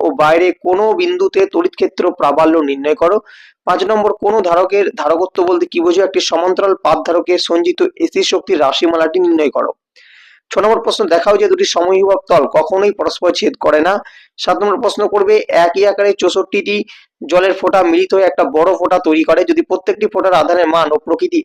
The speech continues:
একই হয়, তাহলে বড় ফোঁটার বিভব, ধারকত্ব, সঞ্চিত শক্তি নির্ণয় করো। আট নম্বর করবে, একটি তড়িৎ ক্ষেত্রের প্রাবল্য E equal to five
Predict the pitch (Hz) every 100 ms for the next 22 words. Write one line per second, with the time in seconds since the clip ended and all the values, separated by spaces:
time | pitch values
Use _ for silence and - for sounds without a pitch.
0 | - - 170 180 156 - 151 131 147 170
1 | 175 185 156 143 147 147 180 180 147 160
2 | 170 - - - 165 160 180 - 160 165
3 | 151 139 151 170 190 208 - - - -
4 | - 175 196 214 214 214 208 220 185 180
5 | 180 175 190 - - 185 190 151 156 165
6 | 175 - 175 185 196 190 185 - 165 165